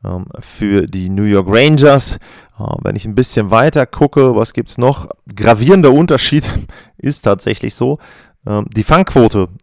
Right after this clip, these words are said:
einundneunzig Komma neun drei Prozent, Platz eins für die New York Rangers, für Igor Shesterkin in der Hauptsache. Tampa da auf elf. Allerdings hat man ja gesehen,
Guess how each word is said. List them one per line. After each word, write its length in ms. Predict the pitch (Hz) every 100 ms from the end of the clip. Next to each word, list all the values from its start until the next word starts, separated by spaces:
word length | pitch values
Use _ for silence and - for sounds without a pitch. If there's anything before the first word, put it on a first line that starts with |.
| -
einundneunzig 580 | 117 165 160 135 143 -
Komma 140 | 127
neun 260 | 120 135 139
drei 220 | 113 120
Prozent, 560 | - 113 - 127 131 - _
Platz 240 | - 104 -
eins 420 | 107 113 135 -
für 160 | - 123
die 120 | 117
New 100 | 110
York 180 | 113 98
Rangers, 580 | 104 131 131 131 127 -
für 360 | - - 110 110
Igor 260 | - 110 104
Shesterkin 600 | - 104 - 117 139 131
in 120 | 123
der 120 | 113
Hauptsache. 540 | 107 120 - 120 117 117 _ - _ _
Tampa 320 | - 127 151
da 100 | 113
auf 200 | 85 85
elf. 520 | - 120 156 180 - - _ _ _ _ -
Allerdings 360 | - 101 113
hat 100 | 101
man 140 | 107 104
ja 120 | 107
gesehen, 400 | 95 101 110